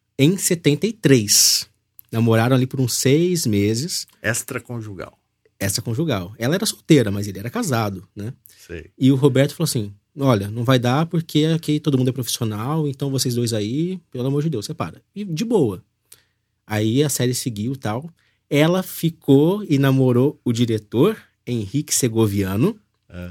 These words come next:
Speaker 1: que era o diretor da série, enquanto o diretor Henrique Segoviano <laughs> já era casado.
Speaker 2: <laughs>
Speaker 1: Aí, beleza. Só que aí, de setenta e oito pra setenta e nove, um certo Roberto Gomes Bolanhos, que fazia o Chaves, e que também era casado, se apaixonou por uma certa atriz, Florinda Messa.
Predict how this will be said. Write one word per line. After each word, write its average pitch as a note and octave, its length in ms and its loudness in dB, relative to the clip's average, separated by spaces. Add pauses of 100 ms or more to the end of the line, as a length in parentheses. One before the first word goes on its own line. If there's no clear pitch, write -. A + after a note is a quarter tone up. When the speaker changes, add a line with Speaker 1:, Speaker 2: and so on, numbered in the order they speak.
(120)
Speaker 1:
que - 80 -8
era G#2+ 60 -4
o G#2 40 -2
diretor G#2+ 320 -4
da G#2+ 100 -4
série, G2+ 460 -4 (720)
enquanto D3 580 4
o A3+ 60 0
diretor E3+ 500 2
Henrique D3+ 300 2
Segoviano C3 720 2
<laughs> - 20 -8
já E3 120 4
era C#3 280 2
casado. D3+ 640 2 (320)
Speaker 2:
<laughs> - 2000 -10
Speaker 1:
Aí, C3 300 4
beleza. B2+ 600 2 (300)
Só A#3+ 180 2
que A#3+ 160 2
aí, C#3+ 440 4 (120)
de A#2+ 80 -8
setenta C3+ 340 0
e B2 40 4
oito C3+ 400 4
pra A#2 100 -4
setenta A2 260 -8
e G#2+ 40 -6
nove, A#2 480 -2 (640)
um D#3 120 4
certo F#3 380 2
Roberto B2+ 500 2
Gomes A2 260 -4
Bolanhos, G2+ 440 0
que - 80 -20
fazia G2+ 240 -8
o F#2+ 40 -10
Chaves, C3+ 400 -2
e G#3 40 -4
que - 80 -16
também D#3+ 480 2
era A2 140 0
casado, B2 540 0
se - 100 -4
apaixonou F#3+ 460 0
por F3+ 120 -4
uma F3+ 120 -2
certa E3 300 -2
atriz, D#3+ 220 -2
Florinda E3+ 360 0
Messa. F3 400 2